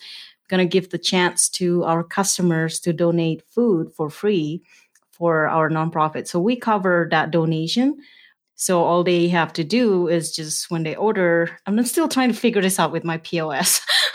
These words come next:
<laughs> but this is my vision. I want them to order a burger, for example, and then they could order another burger for donation. And that way I could have that in my rec-, record.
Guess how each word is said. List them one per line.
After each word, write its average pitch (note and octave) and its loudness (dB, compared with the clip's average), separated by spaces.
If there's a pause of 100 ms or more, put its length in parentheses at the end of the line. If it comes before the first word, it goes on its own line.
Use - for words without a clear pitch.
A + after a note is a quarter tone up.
<laughs> - -12
but G#3 0
this A#3+ 2
is D#4+ 0
my D4 4
vision. B3 2
I G#3 2
want G3+ -2
them G#3+ 2
to G3+ -2
order G3+ 0
a - -6
burger, F#3 0
for F#3+ -4
example, F3 -2
and G#3 2
then G3+ 2
they G3+ 2
could F#3+ -6
order F3+ 2
another F3 2
burger E3+ 0
for E3+ -2
donation. F3 -2 (400)
And E3+ -2
that E3 2
way E3 2
I D#3 0
could D#3+ -8
have D#3 -14
that F#3 0
in A#3+ 2
my G#3 2
rec-, D3+ -6 (140)
record. E3 -6